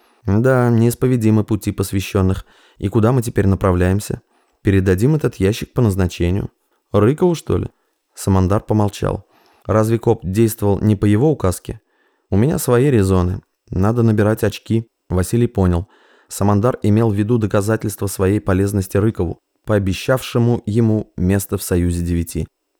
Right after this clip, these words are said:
«А почему эти ребята кружили по Москве и Подмосковью с контейнером?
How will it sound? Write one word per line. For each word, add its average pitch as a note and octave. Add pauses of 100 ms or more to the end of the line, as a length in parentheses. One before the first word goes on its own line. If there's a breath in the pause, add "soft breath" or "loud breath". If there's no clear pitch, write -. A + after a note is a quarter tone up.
(420)
«А G2
почему F3
эти D#3+
ребята D3+
кружили C#3+
по C3+
Москве C#3
и C3+
Подмосковью B2+
с -
контейнером? F#2+